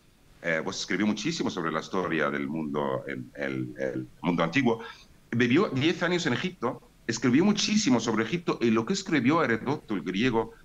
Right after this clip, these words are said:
sobre Egipto antiguo, es lo que escuchaba de la gente, eh, directamente.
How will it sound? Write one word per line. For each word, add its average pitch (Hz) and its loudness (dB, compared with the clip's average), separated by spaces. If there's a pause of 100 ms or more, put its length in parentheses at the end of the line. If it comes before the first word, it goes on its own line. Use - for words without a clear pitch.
sobre 92 -2
Egipto 131 -2
antiguo, 98 0 (180)
es 165 0
lo 110 2
que 113 -4
escuchaba 151 -4
de 95 -8
la 101 0
gente, 123 -4
eh, 73 -2 (120)
directamente. 76 -4